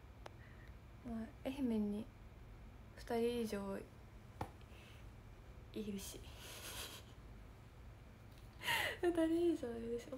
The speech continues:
い方に来るっていうのも、多数決みたい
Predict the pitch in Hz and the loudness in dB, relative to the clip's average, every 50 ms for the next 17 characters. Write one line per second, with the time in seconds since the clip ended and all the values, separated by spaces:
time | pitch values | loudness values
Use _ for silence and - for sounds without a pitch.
0 | 269 269 233 220 220 214 202 208 214 208 208 202 - - - - - - - - | 0 2 0 0 0 -2 0 0 0 0 -2 -4 -6 -10 -12 -12 -12 -12 -10 -10
1 | - - - - - - - - - - - - - - - - 254 233 208 - | -12 -12 -12 -14 -14 -14 -14 -14 -14 -14 -14 -12 -12 -10 -4 0 2 2 2 0
2 | - - - 240 240 - - - 247 - - - - - - 254 233 - 311 277 | -2 -6 -6 -6 -4 -6 -6 -6 -6 -8 -10 -10 -6 -2 0 2 2 4 2 2
3 | 240 220 220 214 214 233 233 226 220 - - | 2 2 0 0 0 0 -2 -2 -2 -2 -4